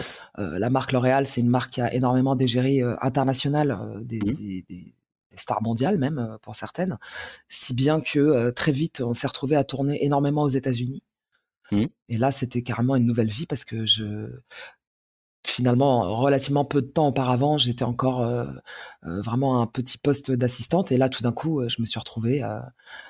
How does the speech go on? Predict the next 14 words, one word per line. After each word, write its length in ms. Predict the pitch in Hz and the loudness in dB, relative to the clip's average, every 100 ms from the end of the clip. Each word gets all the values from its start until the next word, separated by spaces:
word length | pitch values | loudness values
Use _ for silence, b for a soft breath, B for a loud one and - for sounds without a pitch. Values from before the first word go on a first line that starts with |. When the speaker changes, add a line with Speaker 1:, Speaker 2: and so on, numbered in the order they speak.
| B - | B -6
Speaker 1:
ce 100 | - | 0
qui, 160 | - 127 | 2 2
ce 80 | |
qui, 180 | - 139 | 4 2
ce 100 | 127 | 2
qui 80 | - | 2
me, 320 | 143 147 135 131 | 4 6 6 4
ce 80 | |
qui 100 | - | 4
m'éblouit 440 | 156 151 143 160 160 | 4 6 6 6 6
encore 220 | 135 147 | 4 4
aujourd'hui, 460 | 131 131 127 139 123 | 4 4 2 2 2
hein, 280 | 120 120 110 | 2 0 -2
euh, 240 | 117 | -4